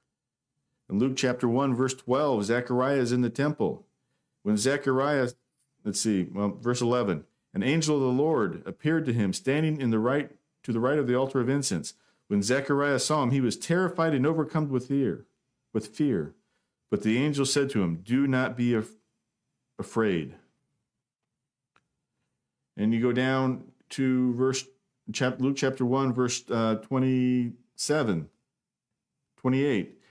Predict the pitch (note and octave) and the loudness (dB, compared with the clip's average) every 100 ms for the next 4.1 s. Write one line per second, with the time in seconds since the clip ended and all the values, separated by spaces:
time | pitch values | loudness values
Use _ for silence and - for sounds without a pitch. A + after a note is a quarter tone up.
0 | - A2 A2+ A#2 C#3 D3+ D3+ B2+ D#3+ F3 | -4 0 2 2 2 2 0 0 0 2
1 | D3 A#2+ F#2+ C#2+ - _ _ _ _ _ | 2 2 0 -2 -10 _ _ _ _ _
2 | _ _ B2+ A2+ A#2 D#3 D#3 B2 G2+ - | _ _ -2 0 0 2 2 2 0 -4
3 | - _ _ - C3+ A#2+ A2+ A2+ F#2+ D2 | -8 _ _ -2 0 2 0 2 0 -2